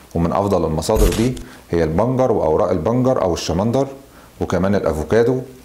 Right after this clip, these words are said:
وتعتبر الأسماك كمان مصدر مهم جدا للبوتاسيوم،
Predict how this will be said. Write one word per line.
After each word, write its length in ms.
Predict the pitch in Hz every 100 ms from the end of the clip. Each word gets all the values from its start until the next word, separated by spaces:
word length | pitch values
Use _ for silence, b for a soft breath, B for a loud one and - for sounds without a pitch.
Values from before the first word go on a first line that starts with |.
| -
وتعتبر 440 | 101 92 113 117 104
الأسماك 420 | - - 104 113
كمان 280 | 95 104 113
مصدر 340 | 117 107 95
مهم 320 | 87 101 113
جدا 260 | 101 110 104
للبوتاسيوم، 720 | 87 78 85 120 120 139